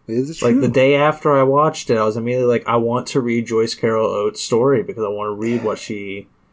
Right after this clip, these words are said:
Speaker 1: Yeah.
Speaker 2: you know, how, how much it's like this movie, if, if, if, like, if it's like it at all." I'm
Speaker 1: Right.
Speaker 2: sure it is. But, like, you know, I, I, I'm fascinated by it.
Speaker 1: It is interesting. It does make me more interested in the actual person, I would say, than reading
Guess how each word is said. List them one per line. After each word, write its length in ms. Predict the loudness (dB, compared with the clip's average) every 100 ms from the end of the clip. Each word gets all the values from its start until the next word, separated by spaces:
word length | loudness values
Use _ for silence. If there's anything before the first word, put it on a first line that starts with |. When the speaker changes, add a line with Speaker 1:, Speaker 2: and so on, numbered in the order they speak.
| _ -12
Speaker 1:
Yeah. 180 | -6 -4
Speaker 2:
you 60 |
know, 120 | -2
how, 200 | -2 -2 -2
how 200 | 0 0
much 260 | -2 -4
it's 140 | -4 -2
like 200 | -4 -4
this 200 | -8 -6
movie, 440 | -6 -4 -4 -2
if, 160 | -2 -2
if, 200 | -4 -6
if, 240 | -12 -10 -6
like, 220 | -6 -4
if 180 | -6 -6
it's 140 | -6 -4
like 200 | -4 -2
it 80 |
at 140 | -2 0
all." 340 | 0 -2 -4 -8
I'm 100 | -4
Speaker 1:
Right. 100 | -2
Speaker 2:
sure 100 | -2
it 80 | -2
is. 240 | -2 -4 -12 _ _ _ _
But, 140 | -2 0
like, 400 | -2 -4 -8 -20 -12
you 80 | -8
know, 80 |
I, 320 | -4 -4 -2 0
I, 200 | -2 -4 _ _ _
I'm 140 | -8 -6
fascinated 600 | -4 -4 -2 -4 -4 -6
by 180 | -6 -6
it. 180 | -8 -12 _ _ _ _ _ _
Speaker 1:
It 160 | -8 -4
is 260 | -2 -2
interesting. 600 | -2 -4 -6 -8 -8 -8
It 180 | -8 -4
does 280 | 2 0 2
make 240 | 2 2
me 100 | 2
more 300 | 0 0 0 0
interested 640 | -2 -2 -4 -2 0 0
in 160 | -4 -8
the 120 | -10
actual 500 | -10 -10 -10 -8 -8 -8
person, 440 | -8 -8 -8 -10
I 160 | -8 -8
would 200 | -8 -8
say, 360 | -8 -6 -6
than 300 | -8 -10 -10 -8
reading 480 | -6 -6 -8 -12